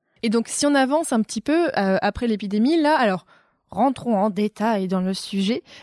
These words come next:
Mais donc, une fois que l'épidémie était un petit peu passée,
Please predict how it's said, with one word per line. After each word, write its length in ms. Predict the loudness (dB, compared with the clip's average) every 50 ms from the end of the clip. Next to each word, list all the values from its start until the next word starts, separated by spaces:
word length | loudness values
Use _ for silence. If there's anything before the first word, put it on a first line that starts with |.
| -2
Mais 80 | 0 2
donc, 160 | 2 0 -2 -4
une 140 | -6 -6 -4
fois 160 | -4 -4 -2
que 80 | -2
l'épidémie 480 | -2 -2 -2 -2 -2 0 2 2 2 2
était 220 | 0 -2 -2 0
un 160 | 2 2 2 0
petit 260 | 0 -4 -8 -8 -4
peu 100 | -4 -2
passée, 440 | -2 -2 -2 -2 0 0 0 0